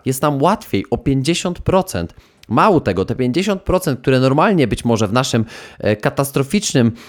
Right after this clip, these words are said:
mm, podejściu i robieniem wymówek, tak jak powiedziałem, bo ja utrzymuję cały czas moje przekonanie, że częściowo,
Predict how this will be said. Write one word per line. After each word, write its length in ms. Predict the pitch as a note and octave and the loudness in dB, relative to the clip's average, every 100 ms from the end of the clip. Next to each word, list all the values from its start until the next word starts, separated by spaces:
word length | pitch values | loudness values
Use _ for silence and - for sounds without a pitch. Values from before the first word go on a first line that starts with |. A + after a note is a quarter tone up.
| - - | -20 -4
mm, 180 | A2 A2 | -2 2
podejściu 520 | B2+ C3 F3 - A2+ | 2 4 2 2 -4
i 140 | G#2 | 0
robieniem 360 | A2+ A2 G#2+ A2 | 0 2 2 2
wymówek, 400 | D3+ G#3 C3 F2 | 4 6 6 2
tak 180 | F2+ F2 | -4 -6
jak 100 | F2 | -4
powiedziałem, 400 | F2+ E2+ E2+ F2+ - | -4 -2 -4 -4 -8
bo 100 | - | -4
ja 180 | G2 F#2+ | 0 0
utrzymuję 540 | A#2+ C3 - G#2+ G2 A#2 | -2 -4 -2 0 0 0
cały 220 | G#2+ A#2 | -2 -2
czas 180 | A2 A2+ | -4 -4
moje 140 | A2 | -4
przekonanie, 520 | - - C#3 G2+ E2 F2 _ | -2 0 0 0 -2 -6 _
że 180 | F#2 G#2+ | -4 -4
częściowo, 720 | - A#2+ - B2+ F#2 F2 C3 | 0 -2 0 2 2 4 2